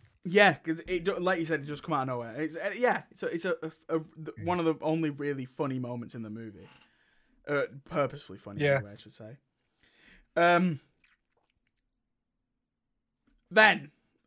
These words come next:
Speaker 1: um, where is it now? Um, so Michelle Williams witnesses this transformation and takes Eddie Brock back to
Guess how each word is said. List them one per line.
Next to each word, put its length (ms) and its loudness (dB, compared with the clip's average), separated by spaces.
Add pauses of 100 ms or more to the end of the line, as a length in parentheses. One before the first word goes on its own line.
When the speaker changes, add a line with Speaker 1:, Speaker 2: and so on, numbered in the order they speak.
Speaker 1:
um, 640 2 (160)
where 220 -10
is 100 -16
it 80 -14
now? 200 -16 (360)
Um, 340 -2
so 400 0 (440)
Michelle 340 6
Williams 340 2
witnesses 480 -2
this 140 -8
transformation 840 -4 (300)
and 140 -4
takes 280 2
Eddie 140 2
Brock 300 0
back 300 2
to 400 2